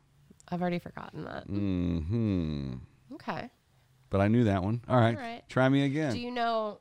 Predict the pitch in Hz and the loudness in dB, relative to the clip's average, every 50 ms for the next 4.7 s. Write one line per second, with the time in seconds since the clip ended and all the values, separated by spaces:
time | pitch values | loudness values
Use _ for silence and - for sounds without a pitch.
0 | _ _ _ _ 185 190 185 185 175 165 180 180 170 170 170 170 170 165 160 160 | _ _ _ _ -4 0 2 0 0 0 -4 -6 -6 -6 -6 -6 -6 -6 -6 -8
1 | 156 165 _ 180 160 156 - 147 - - - - - - - - - - - 196 | -10 -12 _ -4 -4 -2 -2 -4 -4 -4 -6 -10 -10 -8 -10 -12 -12 -12 -14 -16
2 | 208 202 202 - _ - 120 127 110 87 - 85 110 113 113 - 117 117 113 110 | -16 -16 -18 -18 _ 0 2 4 4 2 2 0 0 0 0 0 0 2 2 4
3 | 107 104 104 98 92 - - - _ _ _ _ _ _ _ _ _ _ _ _ | 2 2 0 -2 -6 -10 -14 -20 _ _ _ _ _ _ _ _ _ _ _ _
4 | - 101 101 101 98 98 98 95 95 95 95 92 87 | -4 -2 0 0 0 0 0 0 -2 -2 -2 -4 -6